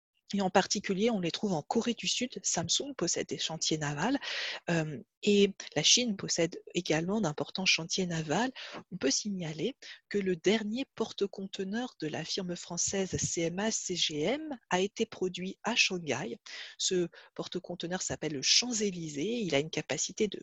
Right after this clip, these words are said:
vingt-trois mille V P et il est propulsé au, au G N L, au gaz, pour être plus respectueux de l'environnement et répondre aux attentes maintenant importantes dans ce domaine, réduire, euh, la,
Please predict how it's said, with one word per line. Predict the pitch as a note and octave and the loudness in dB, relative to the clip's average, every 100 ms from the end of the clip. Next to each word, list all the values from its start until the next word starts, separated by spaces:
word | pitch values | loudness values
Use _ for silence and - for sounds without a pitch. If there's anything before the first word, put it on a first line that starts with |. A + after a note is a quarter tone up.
| - | 2
vingt-trois | F#3 G#3 - F#3 | 2 2 0 2
mille | G#3 A3 F3 | 4 4 2
V | D#3+ D#3 - | 2 -2 -4
P | C4 - - - - - - | -6 -6 -10 -8 -8 -4 0
et | B3+ - | 0 2
il | G3+ G3+ | 2 2
est | |
propulsé | - F3+ - F#3 G3 - A#3 | 2 0 -2 -2 0 2 2
au, | G3+ D3+ - - | 2 0 -4 -2
au | F3+ | 6
G | E3+ G3 | 6 6
N | E3+ | 2
L, | D#3 C#3+ | 0 -2
au | C#3 | 0
gaz, | D3+ D3 D3 | 2 2 2
pour | - - | 0 -4
être | F3 - F3 | -8 -6 -8
plus | - F3+ | -4 -2
respectueux | F3 - D#3 - | -2 -2 -2 0
de | F3 | 0
l'environnement | E3 D#3 D3+ C#3+ C#3 D3 F3 - | -2 -4 -6 -6 -8 -6 -6 -4
et | E3+ C#3+ - | -2 -2 -4
répondre | - D#3 - - | -4 -4 -4 -2
aux | D#3 - | 0 0
attentes | C3+ D#3+ - | -2 -8 -10
maintenant | C#3+ C#3+ - C#3+ D#3 - - - | -6 -6 -6 -6 -6 -8 -6 -2
importantes | F#3+ F#3+ - E3+ E3 | 0 0 0 -2 -4
dans | E3 | -2
ce | - D#3+ | -2 0
domaine, | E3 D#3 D#3+ F3 - - - | 0 0 0 -2 -10 -10 -2
réduire, | - F#3 - E3 - - | 2 2 6 4 4 -2
euh, | D#3 C#3+ | -2 -2
la, | - - | -4 -6